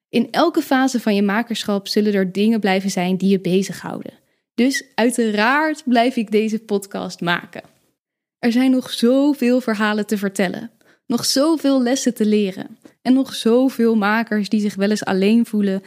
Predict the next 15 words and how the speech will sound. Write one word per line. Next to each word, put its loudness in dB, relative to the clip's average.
en -2
gelijkgestemden 0
zoeken. -8
Daarom 2
heb 0
ik -2
besloten -2
om 0
ook 0
die 0
andere 2
makers, -4
zoals 0
jij 2
misschien, 0